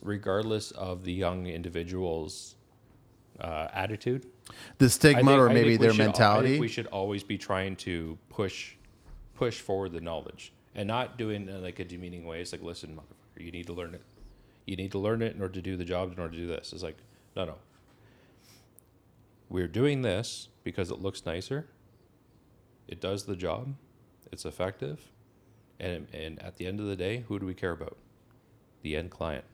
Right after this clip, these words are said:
Speaker 2: Yep.
Speaker 1: So if I'm doing some copper backsplash for someone, I'm gonna tell them exactly how I'm gonna do it before I even start.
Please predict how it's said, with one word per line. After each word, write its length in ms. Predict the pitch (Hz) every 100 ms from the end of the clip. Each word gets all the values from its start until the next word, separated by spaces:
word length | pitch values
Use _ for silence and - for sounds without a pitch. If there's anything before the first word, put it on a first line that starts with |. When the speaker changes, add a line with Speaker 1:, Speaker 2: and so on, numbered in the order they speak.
| -
Speaker 2:
Yep. 160 | - - - - - - _ - - _ _ -
Speaker 1:
So 200 | 80 73
if 100 | 101
I'm 160 | 113
doing 380 | 107 104 98 90
some 480 | - 92 87 82 82 - -
copper 380 | - 95 92 90
backsplash 680 | 76 82 85 - 87 76 69
for 160 | - 69
someone, 400 | 80 76 73 85 - - _ -
I'm 100 | 101
gonna 120 | 101
tell 180 | - 104
them 120 | 85
exactly 380 | 82 90 - 87
how 140 | 95
I'm 160 | 95 90
gonna 200 | 87 82
do 200 | 90 90
it 140 | 139 - _ _ _ - _
before 440 | 95 87 98 104
I 40 | 92
even 280 | 92 90 85
start. 440 | - 87 80